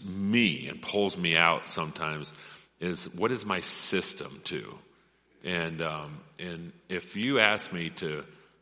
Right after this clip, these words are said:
um, pray thirty minutes a day, um, I'd fall asleep. I mean, I just,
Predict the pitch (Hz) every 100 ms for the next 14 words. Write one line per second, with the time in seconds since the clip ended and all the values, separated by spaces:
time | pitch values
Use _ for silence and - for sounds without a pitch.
0 | _ 85 80 73 - - - _ - -
1 | 82 76 - - - _ _ _ _ 104
2 | 95 87 82 80 71 80 73 76 - -
3 | _ _ _ _ _ - 85 76 80 78
4 | - - - 82 - 80 - - 60 55
5 | 53 - _ - 82 80 69 - - 80
6 | -